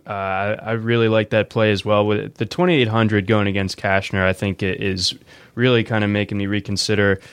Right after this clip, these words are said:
some of my third base picks. Uh, plus, I don't know if you saw the Justin Turner giveaway item at the Dodger Stadium from a month or two ago, but it was like a, a Chia pet of Justin Turner with the beard.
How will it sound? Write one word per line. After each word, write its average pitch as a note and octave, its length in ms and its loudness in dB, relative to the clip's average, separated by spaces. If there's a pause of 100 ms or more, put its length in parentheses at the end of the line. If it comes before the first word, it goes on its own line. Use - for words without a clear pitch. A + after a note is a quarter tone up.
(120)
some A2+ 200 0
of G#2+ 60 2
my A2 160 4
third G#2+ 320 0
base G#2+ 240 2
picks. - 560 -4
Uh, F#2+ 300 -4
plus, C3 420 -2
I A#2+ 120 -2
don't A#2+ 120 2
know A2+ 140 4
if - 100 -6
you G#2 80 -6
saw A#2 420 2 (280)
the G#2+ 100 -6
Justin A2+ 380 0
Turner A2+ 320 0
giveaway G#2+ 520 2
item G2+ 360 2
at G2+ 180 -4
the - 60 -14
Dodger G#2 400 0
Stadium G#2 480 0
from G2+ 180 -4
a G2 80 0
month G2 240 0
or G2+ 60 -2
two G#2 260 -2
ago, G2 320 4
but G2+ 160 0
it G2 60 2
was F#2+ 180 -2
like F#2+ 140 -6
a, G2+ 100 -10 (420)
a - 60 -2
Chia C3 400 2
pet A#2+ 400 0 (260)
of G2+ 120 -4
Justin A2 360 0
Turner A2+ 360 2
with G#2 160 -2
the G2 60 -8
beard. A2 520 0